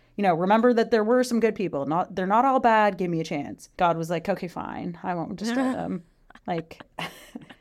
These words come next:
Speaker 1: the Lord relented and did not bring on his people disaster that he had threatened. Well, at least God's not following through on his threats.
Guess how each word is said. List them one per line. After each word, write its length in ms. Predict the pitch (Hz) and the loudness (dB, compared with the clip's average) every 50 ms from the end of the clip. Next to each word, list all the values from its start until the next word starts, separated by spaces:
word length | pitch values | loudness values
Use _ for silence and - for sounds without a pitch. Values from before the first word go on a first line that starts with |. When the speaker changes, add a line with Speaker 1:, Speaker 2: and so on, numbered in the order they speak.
| _ _ _ - | _ _ _ 2
Speaker 1:
the 100 | 226 220 | 2 4
Lord 360 | 214 208 196 214 240 269 247 | 4 6 6 8 8 8 8
relented 580 | 262 262 277 254 240 208 196 196 - 220 202 180 | 6 4 6 6 6 4 4 2 0 0 0 0
and 200 | 175 175 180 165 | 0 -2 -2 -2
did 180 | 180 175 175 | -4 -4 -2
not 280 | 185 190 190 196 185 180 | 0 0 0 0 0 -2
bring 320 | 180 170 165 151 151 160 | -4 -2 0 0 0 0
on 180 | 151 156 160 156 | 0 -2 -2 -2
his 140 | 175 175 165 | -2 -6 -6
people 300 | - - 180 165 170 165 | -6 -6 -4 -2 -2 -2
disaster 600 | 160 160 151 160 147 151 160 165 165 - 175 165 | -2 -2 -2 -2 -2 -2 -2 -4 -4 -4 -2 -2
that 140 | 160 156 156 | -2 -4 -4
he 120 | - 160 | -2 -2
had 120 | 151 147 - | -2 -2 -4
threatened. 600 | - 147 143 151 147 - 139 127 - - 147 - _ _ _ _ _ _ _ _ - | -6 0 2 2 2 2 -2 -6 -8 -8 -10 -12 _ _ _ _ _ _ _ _ -2
Well, 160 | 180 185 190 | 0 0 2
at 60 | - | 2
least 220 | 175 196 233 226 226 | 0 0 0 0 4
God's 240 | - 208 220 220 220 | 6 6 6 6 4
not 240 | 226 196 175 - - | 2 2 0 0 2
following 400 | - 185 202 214 208 220 220 214 | 4 4 6 6 4 2 0 -2
through 180 | 214 214 202 214 | -4 -4 -2 -2
on 100 | 214 208 | 0 -2
his 160 | 202 208 - | -2 -6 -8
threats. 520 | - - 156 160 143 - - - - - | -4 -2 -2 -2 -2 -4 -12 -20 -20 -20